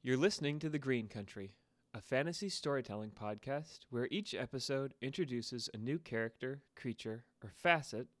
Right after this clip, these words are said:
of this fantastical land. The story follows the course of Queen Alyssa's centennial tour of her kingdom.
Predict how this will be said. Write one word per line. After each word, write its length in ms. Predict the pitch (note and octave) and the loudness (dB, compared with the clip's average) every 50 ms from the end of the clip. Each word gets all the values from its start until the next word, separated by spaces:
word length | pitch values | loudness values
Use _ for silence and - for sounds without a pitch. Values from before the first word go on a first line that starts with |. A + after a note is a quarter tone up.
| - | -10
of 160 | B2 A2+ A#2 - | -10 -10 -6 -6
this 160 | A2 - - | -8 -8 -6
fantastical 760 | - A2+ A2 G#2 - A#2 A#2 A#2+ A2 - - B2 - A2+ A2+ | -4 -4 -4 -2 0 0 0 0 0 -2 -6 -4 -2 -2 0
land. 380 | A#2 A2+ A2 A2 G#2+ A2 - - _ _ _ _ _ _ _ - _ _ - - - - - - - - - - | 0 -2 -2 -4 -4 -8 -12 -16 _ _ _ _ _ _ _ -20 _ _ -20 -20 -20 -20 -20 -20 -20 -18 -8 -4
The 80 | C#3+ | -4
story 320 | - - - G#3 A3 A#3+ A3+ | 0 4 6 8 8 6 4
follows 420 | - D#3+ D3 D3 D3 D#3 D#3 - | 4 4 6 6 6 2 0 -2
the 80 | - - | -6 -6
course 400 | - - A#2+ A2+ A#2 - - - | -2 0 0 0 0 -2 -6 -8
of 120 | A#2 G#2 | -8 -10
Queen 420 | - - C#3 C#3 D3 D3+ D#3+ D#3+ - | -8 -4 -2 -2 0 0 0 0 0
Alyssa's 520 | - B2 A#2 A#2 A2 - - A2+ G#2+ G#2 - | 0 2 2 2 0 0 -2 -6 -4 -4 -4
centennial 640 | - - A2+ G#2 - A#2 A#2+ B2 C3 C3 B2 A#2+ | -4 -4 -4 -4 -2 -2 -2 -2 -2 -4 -4 -6
tour 400 | - - - F3 D#3+ C3 A#2 A2+ | -8 -8 -4 -2 0 0 0 -2
of 160 | G#2+ G#2 G#2+ A2 | -4 -6 -6 -6
her 100 | A2 - | -8 -6
kingdom. 480 | - D3 D3 C3+ A2+ F#2+ F#2+ G2 G#2 | -4 -4 -4 -4 -6 -6 -8 -8 -10